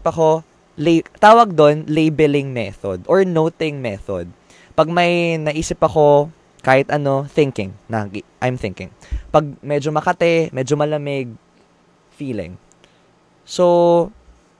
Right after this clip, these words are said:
acknowledging yung gusto nilang ituro sa akin. Just acknowledge yung nararamdaman mo.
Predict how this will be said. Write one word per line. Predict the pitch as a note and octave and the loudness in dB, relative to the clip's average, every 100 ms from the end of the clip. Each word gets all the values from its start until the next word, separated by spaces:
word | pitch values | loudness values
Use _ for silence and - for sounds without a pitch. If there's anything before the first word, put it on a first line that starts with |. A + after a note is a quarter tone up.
| _ | _
acknowledging | F#3 F#3+ D#3+ E3+ D#3 D3+ B2+ A#2 A#2+ | 0 0 4 6 6 4 -2 -4 -4
yung | C#3 | -8
gusto | D3 D#3+ | -6 -6
nilang | C#3 C3 | -6 -6
ituro | C3 B2 A2 A2 | -4 -2 -2 -2
sa | G2+ | -8
akin. | A2 A2 G#2 B2+ | -10 -14 -14 -4
Just | E3+ - D#3 | -2 2 2
acknowledge | E3 D#3 C#3+ C3 C3 B2 - C#3 | 2 0 0 2 0 -4 -6 -6
yung | B2+ | -4
nararamdaman | B2+ B2 A#2+ A2+ G2+ G2 | -2 0 -2 -4 -6 -8
mo. | F#2 F2+ | -10 -14